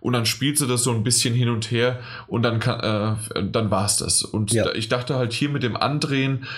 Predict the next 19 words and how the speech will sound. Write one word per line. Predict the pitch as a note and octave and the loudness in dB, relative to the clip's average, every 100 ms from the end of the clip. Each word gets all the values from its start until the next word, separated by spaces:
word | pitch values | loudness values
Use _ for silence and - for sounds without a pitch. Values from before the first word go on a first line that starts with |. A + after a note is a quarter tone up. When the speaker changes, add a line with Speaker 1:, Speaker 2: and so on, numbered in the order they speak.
| - - | -12 -4
Speaker 1:
hast | B2+ B2 | -2 0
du | B2+ | 0
halt | A2+ A2 | 0 2
dann | A2 | 0
noch | A2 | 2
ein | A2 | 2
bisschen | A2+ - A#2 G#2+ | 2 2 2 0
erweiterte | - F#2+ F#2+ A2+ F#2+ | 0 0 0 0 -2
Features. | G2+ - G2+ - - - - - | -4 -2 0 0 0 -4 -6 -6
Aber | - A2 | -2 0
da, | A#2+ C#3 - | 0 -2 -6
das | - D#3+ - | -2 0 2
war's. | G2+ - - - _ - - - - _ _ _ | 0 -4 -8 -10 _ -20 -20 -20 -20 _ _ _
Pustekuchen. | - G#3 G3+ - G#2 F#2 G2 B2+ - - D#3+ G3 | 0 0 2 0 0 -2 0 0 2 -2 -2 -2
<laughs> | F#3 D#3+ - F3 B2 | -2 -4 -4 -8 -4
Alleine | C3 C3+ F3 G3 | 0 2 0 0
hat's | F3+ - | 0 0
schon | D#3 | 0
angefangen, | C3 D3+ D3+ - A2 C3+ | 2 2 2 2 2 0